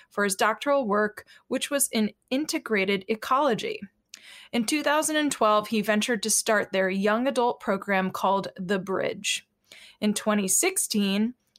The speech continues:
he researched and gave birth to the Supportive Immersion Approach and the Supportive Immersion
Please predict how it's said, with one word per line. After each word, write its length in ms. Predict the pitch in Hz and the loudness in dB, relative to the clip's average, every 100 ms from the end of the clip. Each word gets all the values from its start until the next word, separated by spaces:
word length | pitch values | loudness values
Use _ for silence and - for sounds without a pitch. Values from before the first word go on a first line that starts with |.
| - | -8
he 120 | 247 | -2
researched 600 | 247 262 - 262 254 - 220 | 0 2 2 2 2 0 2
and 160 | 214 | 2
gave 320 | 220 214 208 | 2 0 0
birth 320 | - 247 269 - | 2 2 2 -4
to 120 | 247 | -2
the 100 | 202 | 2
Supportive 800 | - 202 - 285 294 311 311 - | 2 0 -2 -2 0 0 0 -2
Immersion 600 | 226 214 214 247 254 277 | 0 2 2 2 0 0
Approach 600 | 262 - 196 190 - - - - - | -2 0 0 0 0 -2 -6 -20 -2
and 160 | 226 226 | 0 2
the 200 | 220 - | 0 0
Supportive 720 | - - 208 202 202 196 190 - | 0 0 0 0 2 0 -2 -2
Immersion 560 | 220 196 185 180 196 | 0 2 2 0 -2